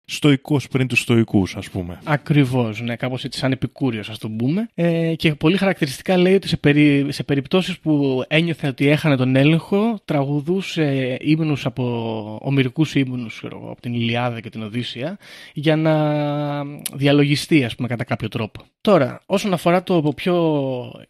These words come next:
Speaker 2: ιδεολογικό, ας το πούμε,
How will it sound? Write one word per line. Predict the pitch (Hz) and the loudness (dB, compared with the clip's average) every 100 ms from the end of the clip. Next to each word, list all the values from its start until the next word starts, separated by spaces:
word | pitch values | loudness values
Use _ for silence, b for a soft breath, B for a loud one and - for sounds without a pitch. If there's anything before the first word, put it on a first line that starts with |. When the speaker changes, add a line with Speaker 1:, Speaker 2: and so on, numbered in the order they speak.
| _ | _
Speaker 2:
ιδεολογικό, | - 123 127 123 123 123 123 - - - 170 180 165 | -6 0 2 4 2 0 -4 -10 -10 -2 0 2 0
ας | 156 | 0
το | - | -2
πούμε, | 147 - 175 175 156 131 117 113 | -4 -4 -4 -2 -2 -4 -6 -10